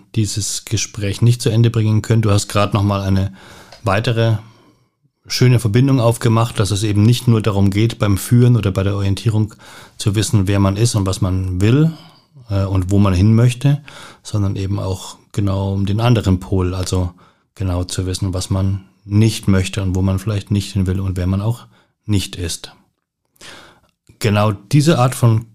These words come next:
komplementärem Denken und Handeln, äh, wird auch dann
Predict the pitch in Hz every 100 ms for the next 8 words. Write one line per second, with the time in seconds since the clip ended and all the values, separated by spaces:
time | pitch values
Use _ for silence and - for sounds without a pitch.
0 | _ 127 127 123 107 101 113 120 135 123
1 | - 113 135 143 147 143 123 107 90 123
2 | 156 165 180 - 123 120 117 107 117 117
3 | 110 104 - 107 104 104